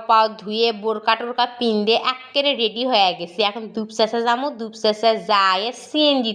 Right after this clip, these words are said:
করে ভোঁ করে বগুড়া চলে যামু। আজকে যে সিএনজিটা চড়ছুনু সেই লোকটা ড্রাইভার এক্কেরে গাইড়ে, খালি গাইড়ে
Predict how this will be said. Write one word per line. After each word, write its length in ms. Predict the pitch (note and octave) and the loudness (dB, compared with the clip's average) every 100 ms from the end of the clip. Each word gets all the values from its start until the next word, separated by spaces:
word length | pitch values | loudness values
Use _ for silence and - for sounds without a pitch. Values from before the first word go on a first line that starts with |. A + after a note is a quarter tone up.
| - | -4
করে 160 | G#3+ G#3+ | 0 0
ভোঁ 720 | G3+ A#3+ D4 D#4+ E4 E4 E4 E4 | 0 4 6 6 6 6 6 6
করে 160 | C4 B3 | 4 2
বগুড়া 340 | G#3+ G#3+ F3 | 2 0 0
চলে 220 | E3 E3 D3+ | -4 -6 -6
যামু। 420 | C#3+ C#3+ C#3 _ _ _ _ _ _ | -10 -14 -18 _ _ _ _ _ _
আজকে 520 | B3+ C4 B3 G#3+ B3 D#4 E4+ | 0 2 0 -2 0 0 0
যে 220 | A#3 C#4 | -2 -4
সিএনজিটা 580 | D4 E4 D4 B3+ A3 G#3+ - | 0 2 2 0 0 0 0
চড়ছুনু 520 | C4+ A3 A3 E3+ D#3 | 2 2 0 -8 -8
সেই 300 | D3+ - A#3+ | -6 0 0
লোকটা 480 | B3+ C4+ C4 - D#3+ | 0 -4 -6 -2 -2
ড্রাইভার 500 | D#3 F#3+ F#3+ F#3 E3+ | 0 0 0 -2 -4
এক্কেরে 720 | - D4 E4 - - - F4+ F4+ | 0 -2 -2 -8 -12 -2 0 0
গাইড়ে, 600 | G#3+ B3 A#3 F#3 D3+ C#3 | -2 0 2 0 -8 -8
খালি 200 | - D4+ | -4 -4
গাইড়ে 540 | B3 A#3+ C#4+ C#4+ C#4 | -4 0 0 2 0